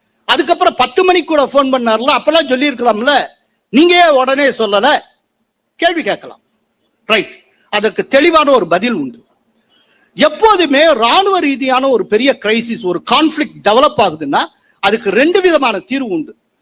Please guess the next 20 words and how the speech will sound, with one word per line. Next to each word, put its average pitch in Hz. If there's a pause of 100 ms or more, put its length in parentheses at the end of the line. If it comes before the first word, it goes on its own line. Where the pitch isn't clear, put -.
(140)
ஒன்னு 311
டிப்ளமேட்டிக் 285
சொல்யூஷன், 196 (1000)
இன்னொன்னு 254
மிலிட்டரி 269
சொல்யூஷன். 156 (1080)
நீங்க 302
முழுக்க 370
முழுக்க 392
மிலிட்டரி 359
சொல்யூஷனை 302
மட்டுமே 269
நம்பி 294
இருந்தீர்கள் 240
என்றால் 220
பொருளாதாரம் 269
நாசமாகும், 208
உயிர் 277
பலி 240
அதிகமாகும், 202